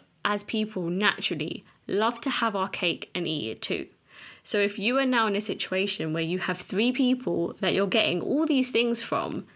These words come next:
when are you gonna decide that, "Actually, I'm gonna cut it off"? Do you even decide that you're gonna cut it off? It's very easy to get caught into this idea, "Well, it's working, I'm getting everything that I want,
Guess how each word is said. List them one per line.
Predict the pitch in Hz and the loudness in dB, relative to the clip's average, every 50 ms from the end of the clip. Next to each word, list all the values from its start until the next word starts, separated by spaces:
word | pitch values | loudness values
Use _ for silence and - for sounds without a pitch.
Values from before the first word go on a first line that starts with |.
| - - - - _ _ _ _ _ _ _ _ - | -20 -20 -20 -20 _ _ _ _ _ _ _ _ -4
when | - 202 262 330 | 0 2 2 4
are | 415 415 403 | 4 4 4
you | 370 - | 2 2
gonna | 320 269 277 | 2 2 2
decide | 254 254 240 240 - 269 240 208 180 165 160 - - | 2 2 2 2 2 2 2 4 2 2 0 -2 -4
that, | - 196 - | -4 -2 0
"Actually, | - 185 196 - - - - 190 | 2 2 0 0 0 -2 -2 0
I'm | 185 175 | 0 0
gonna | 175 165 170 | 0 -2 -2
cut | - - 180 165 | -2 0 0 0
it | - - | 0 0
off"? | - 170 165 143 - - - _ _ _ _ _ _ _ _ _ _ - | 0 0 0 -2 -6 -8 -14 _ _ _ _ _ _ _ _ _ _ -4
Do | - 220 269 330 339 | 0 2 4 4 4
you | 294 226 185 156 | 4 4 2 0
even | - - 185 175 160 175 170 | 0 0 0 0 0 0 0
decide | - 170 175 - 170 160 151 - | 0 -2 -2 0 0 0 0 0
that | - | 0
you're | - 151 | -2 -2
gonna | 160 - 139 147 160 | -2 -2 -2 -2 -2
cut | - - 151 151 | -2 0 0 0
it | - - | 0 0
off? | - - 160 - - - - - - _ _ _ _ - - - - | -2 -4 -4 -6 -10 -14 -16 -18 -20 _ _ _ _ -20 -8 -2 0
It's | 208 208 196 - | 2 2 2 0
very | 190 185 214 220 233 269 269 | 0 0 2 2 2 0 0
easy | - 226 233 226 220 226 214 | 0 0 0 0 -2 -2 -4
to | - - 196 | -6 -6 -4
get | - 180 - - | -2 -4 -4 -4
caught | - - 214 202 - | -4 -2 -2 0 0
into | 214 208 - | 0 -2 -2
this | - 185 185 | -2 -2 -2
idea, | - - 165 165 165 165 165 185 190 175 160 160 | -2 0 0 0 0 0 2 2 2 2 2 2
"Well, | 165 165 160 160 160 160 - - - - - - - _ - | 2 2 2 2 0 -2 -4 -10 -20 -20 -20 -20 -20 _ -2
it's | - 170 - - | -2 -2 0 0
working, | 180 175 208 214 233 240 240 - - 170 165 175 165 - - | 0 0 2 2 2 0 -2 -2 -2 -2 -2 -2 -2 -4 -4
I'm | 170 175 185 180 | -2 -2 0 0
getting | - 190 - 214 220 | 2 2 2 2 2
everything | 220 208 208 214 - 190 185 185 | 0 0 0 -2 -2 -2 -2 -2
that | 190 - - | -2 -2 0
I | - 180 175 | 0 0 0
want, | 170 185 175 160 - - - | 0 0 0 0 -2 -2 -6